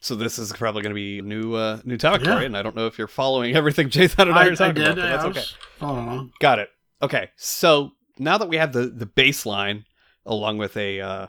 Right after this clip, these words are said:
Speaker 1: <laughs> an unfortunate side argument, now that we have the baseline of our argument on, of our experience on the table, I wanna talk about how to, I guess, do it sustainably. Because as Jathan and I were arguing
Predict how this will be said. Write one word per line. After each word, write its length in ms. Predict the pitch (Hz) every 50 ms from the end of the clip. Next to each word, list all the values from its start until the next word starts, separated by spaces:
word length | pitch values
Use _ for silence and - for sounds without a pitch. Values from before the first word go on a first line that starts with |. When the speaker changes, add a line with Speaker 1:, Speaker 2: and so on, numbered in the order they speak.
| _
Speaker 1:
<laughs> 300 | _ - - - - - - -
an 140 | 117 117 120
unfortunate 720 | 127 117 - - - 139 131 - - - 131 113 113 - _ 147 151 -
side 640 | - - - - - - 120 110 113 113 117 117 - -
argument, 840 | 123 123 - - - - - - - 107 104 123 117 - - - _ - - - - - - - - -
now 140 | 147 170 214
that 100 | 208 190
we 60 | 180
have 80 | 175 156
the 60 | 139
baseline 440 | 113 - 135 139 135 - 143 127 120
of 100 | 117 110 117
our 80 | 117
argument 440 | 110 110 113 113 110 110 107 104 101
on, 140 | 101 101 101 -
of 160 | - 117 107 110
our 240 | 110 107 98 - -
experience 440 | 113 - - - 127 117 113 110 -
on 120 | 113 104
the 60 | 101 101
table, 460 | - 131 117 107 101 98 101 - _ _ _ _ _ _ _ _ _ -
I 100 | - 120
wanna 220 | 120 131 175 208 190
talk 300 | - - - 170 160 -
about 220 | 147 135 120 113 _ - -
how 400 | - - - 151 147 147 139 -
to, 840 | - - - - 131 120 120 117 117 113 113 110 110 110 107 107 107 110 _ _ _ _ _ _ -
I 100 | 156 147
guess, 400 | 139 202 233 277 - - - -
do 320 | 127 120 - 180 196 214
it 180 | 233 202 - -
sustainably. 1000 | - - - - - 156 - - - - 151 147 135 110 95 80 - - - - - _ _ -
Because 300 | - 135 - 160 147 170
as 200 | 185 190 180 185
Jathan 280 | - - 180 180 -
and 120 | 190 165 156
I 160 | 147 143 139
were 220 | 120 120 123 143 139
arguing 480 | 127 135 131 117 113 104 107 110 107